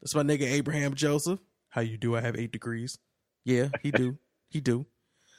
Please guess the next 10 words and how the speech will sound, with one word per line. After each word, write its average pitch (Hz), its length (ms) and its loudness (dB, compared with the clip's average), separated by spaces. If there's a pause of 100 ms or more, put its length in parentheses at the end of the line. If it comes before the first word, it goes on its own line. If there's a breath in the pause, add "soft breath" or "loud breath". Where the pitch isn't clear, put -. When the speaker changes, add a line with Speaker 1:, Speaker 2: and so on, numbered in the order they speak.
(160)
Speaker 1:
So, 170 300 2
um, 143 360 0 (320)
Twenty-one 220 300 2
Savage's 127 600 0 (160)
I 170 240 4
Am 160 440 0
Greater 143 320 2
Than 127 320 0
I 123 160 2
Was, 113 560 -2